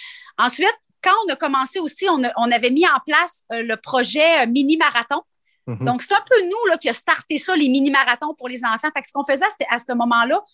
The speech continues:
Speaker 1: on allait dans différents événements puis on organisait comme une course d'enfants. L'objectif était de faire justement découvrir la course à pied aux enfants,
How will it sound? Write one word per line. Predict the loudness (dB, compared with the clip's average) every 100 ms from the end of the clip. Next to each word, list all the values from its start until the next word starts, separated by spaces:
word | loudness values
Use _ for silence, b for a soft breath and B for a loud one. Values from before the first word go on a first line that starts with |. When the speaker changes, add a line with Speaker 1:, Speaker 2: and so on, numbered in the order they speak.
| b b
Speaker 1:
on | 0 2
allait | 2 2
dans | 0
différents | 0 0 2 2 0
événements | -4 0 -2
puis | -2 -4
on |
organisait | -4 -2 -2 0
comme | 0 -2
une | -2
course | -4 0
d'enfants. | 0 0 0 -4 _ _ _ -20 B B B B _
L'objectif | -4 -2 -2 -2 -2
était | 0 0
de | 2 0
faire | 2 2
justement | 0 -2 -2
découvrir | -4 -8 -2 0
la | 0
course | -2 -4
à | -4
pied | -4
aux | -8 0
enfants, | 0 0